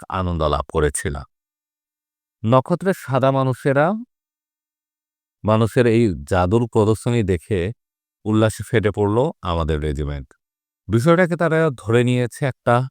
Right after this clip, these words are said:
শুভ লক্ষণ হিসেবে। অন্যদিকে সেই নিহত জেনারেল যে বাহিনীর দায়িত্বে ছিল, সেই রেজিমেন্ট এই ঘটনার পর বিভ্রান্তিতে পশ্চাৎপ্রচার প-, প্রসারণ শুরু করে,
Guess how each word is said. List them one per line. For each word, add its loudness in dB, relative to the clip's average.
শুভ 0
লক্ষণ -2
হিসেবে। -12
অন্যদিকে 2
সেই -2
নিহত 0
জেনারেল 2
যে 2
বাহিনীর 0
দায়িত্বে 2
ছিল, 0
সেই 2
রেজিমেন্ট 0
এই 2
ঘটনার 0
পর 2
বিভ্রান্তিতে 0
পশ্চাৎপ্রচার 0
প-, 0
প্রসারণ 2
শুরু 0
করে, -6